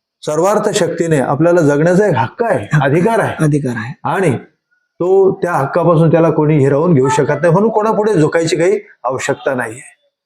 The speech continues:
Speaker 1: पंचवार्षिक हक्क असे हा मतदानाला मुकू नका. हा दर पंचवार्षिक म्हणजे दर पाच वर्षाने मिळणारा तुमचा हा महत्वाचा
Speaker 2: हक्क
Speaker 1: हक्क
Speaker 2: आहे.
Speaker 1: आहे.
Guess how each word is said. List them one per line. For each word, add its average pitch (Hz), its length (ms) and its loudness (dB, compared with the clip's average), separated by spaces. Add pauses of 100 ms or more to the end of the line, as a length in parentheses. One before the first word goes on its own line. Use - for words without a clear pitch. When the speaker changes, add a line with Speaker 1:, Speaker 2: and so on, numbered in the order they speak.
(340)
Speaker 1:
पंचवार्षिक 208 800 0
हक्क 202 300 0
असे 180 280 0
हा 139 320 -2 (180)
मतदानाला 202 720 0
मुकू 147 320 0
नका. 131 240 -4 (680)
हा 175 220 0
दर 165 300 2
पंचवार्षिक 160 760 0
म्हणजे 151 220 2
दर 165 260 2
पाच 170 300 0
वर्षाने 151 560 0 (220)
मिळणारा 160 420 2
तुमचा 165 340 0
हा 160 160 -2
महत्वाचा 156 480 2
Speaker 2:
हक्क - 180 -4
Speaker 1:
हक्क 151 120 2
Speaker 2:
आहे. 220 140 2
Speaker 1:
आहे. - 120 -8